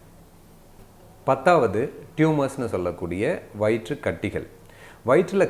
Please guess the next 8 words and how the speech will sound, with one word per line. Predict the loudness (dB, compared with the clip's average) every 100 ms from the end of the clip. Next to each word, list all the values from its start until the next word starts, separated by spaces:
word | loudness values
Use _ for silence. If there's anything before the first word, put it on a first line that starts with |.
| 2
கட்டிகள்ங்கிறது | 2 0 2 0 0 0 2 2 0 -2
நம்ம | -8 -6 -6
இரைப்பையில | -4 0 2 2 0 0 0
வரலாம், | -2 -4 -4 -6 -10 -4
சிறுகுடல்கள், | -2 -2 -2 -2 -2 -4 -6 -8 -4
பெருங்குடல்கள், | -2 -2 -4 -4 -4 -6 -8 -8 -12 -20 -20 -20 -20 -20 -20 -20 -20 -20 -20 -6
சிறுநீரகங்கள், | 0 2 2 0 0 -2 -6 -6 -6 -8 -14 -20 -4
கல்லீரல், | 0 0 0 -2 -4